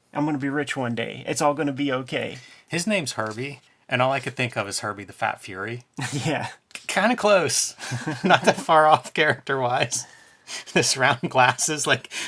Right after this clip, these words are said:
Speaker 2: a panel like that, that is, that is Herbie as, uh, you know, an, an eighteen-year-old, twenty-year-old.
Speaker 1: And then, uh, using intellect to, uh, using words to try to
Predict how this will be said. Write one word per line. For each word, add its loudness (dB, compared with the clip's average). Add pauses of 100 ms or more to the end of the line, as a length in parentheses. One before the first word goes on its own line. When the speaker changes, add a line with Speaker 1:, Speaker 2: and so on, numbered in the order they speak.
(100)
Speaker 2:
a -12
panel 2
like 0
that, 0 (160)
that 4
is, -2
that 4
is 0
Herbie 4
as, -4
uh, 6
you -6
know, 0
an, -6
an -8
eighteen-year-old, -4
twenty-year-old. -4 (2500)
Speaker 1:
And -2
then, 0
uh, 2
using -4
intellect -2 (460)
to, 0
uh, 0 (840)
using 0
words 2
to -6
try -2
to -4